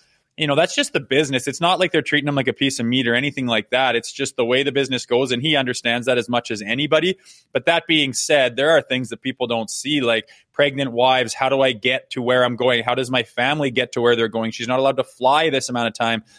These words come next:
I'm not going to miss the birth of my last potentially child, and all, all those logistics that go into it. What do I do with my apartment? What do I do with this furniture?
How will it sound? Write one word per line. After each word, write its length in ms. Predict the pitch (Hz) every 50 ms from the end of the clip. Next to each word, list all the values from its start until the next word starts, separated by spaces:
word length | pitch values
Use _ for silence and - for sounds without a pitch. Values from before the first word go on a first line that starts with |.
| _ _ -
I'm 160 | 113 113 117
not 220 | 127 135 139 135 - _ -
going 340 | 123 127 139 139 135 131 123
to 140 | - 139 131
miss 240 | 123 131 135 - -
the 140 | - 123 117
birth 340 | 104 127 135 147 143 - -
of 160 | 127 113 110
my 180 | 120 123 120
last 360 | 120 123 123 127 127 - - - _
potentially 480 | 143 123 - 131 127 - - 131 127
child, 560 | 113 - - 135 135 151 165 151 131 117 110 113
and 200 | 113 113 110 110 _ _ _ _ _ _ -
all, 220 | 127 147 160 156 -
all 120 | 147 160 175
those 200 | 165 170 143 135
logistics 540 | 135 117 - 135 143 139 - - 127 - -
that 120 | 131 127
go 160 | 127 120 120
into 320 | 120 127 151 143 - 135 123
it. 160 | 117 110 - _ _ _ _ _ _
What 160 | - 127 139
do 40 | 143
I 60 | 143
do 100 | 143 147
with 140 | 151 143 151
my 100 | 143 139
apartment? 580 | 135 131 - - 139 139 139 135 135 131 127
What 60 | 123 123
do 60 | 135
I 80 | 135
do 80 | 127 139
with 80 | 143 143
this 160 | 147 - -
furniture? 680 | - 143 139 139 135 135 - - 143 131 131 123